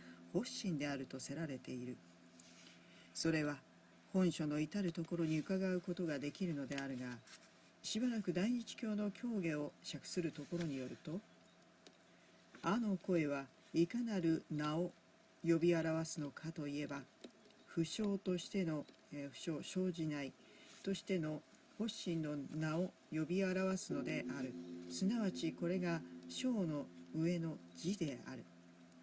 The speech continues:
この字の表す発心とはいかなるものかというと、それは諸々の法の本来不生なることを言うので、その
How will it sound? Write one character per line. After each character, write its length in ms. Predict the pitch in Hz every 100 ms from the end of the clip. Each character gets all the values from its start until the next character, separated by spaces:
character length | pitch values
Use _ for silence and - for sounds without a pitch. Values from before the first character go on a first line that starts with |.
| - -
こ 100 | -
の 200 | 160 165
字 160 | 151 175
の 200 | 147 143 -
表 280 | 151 175
す 140 | 165 160
発 180 | 160 185
心 300 | - 170 165
と 160 | 180
は 120 | 170
い 80 | 160
か 120 | 165
な 140 | 233 202
る 80 | 165
も 140 | 156
の 100 | 208
か 140 | 196
と 120 | 151 139
い 160 | 135
う 60 | 127 -
と、 180 | 135 - - - -
そ 160 | - 170
れ 120 | 165
は 220 | 156 151 147 - - -
諸 180 | 170 240
々 200 | 247 247
の 160 | 196 180 -
法 220 | 165 165
の 180 | 156 151
本 220 | 214 226 196
来 180 | 156
不 160 | 135 151
生 140 | 143 247
な 120 | 240 233
る 100 | 160
こ 140 | 151
と 120 | -
を 100 | 175
言 220 | 143 147
う 20 | 151
の 140 | 131
で、 220 | 120 139 - - -
そ 140 | - 165
の 120 | 151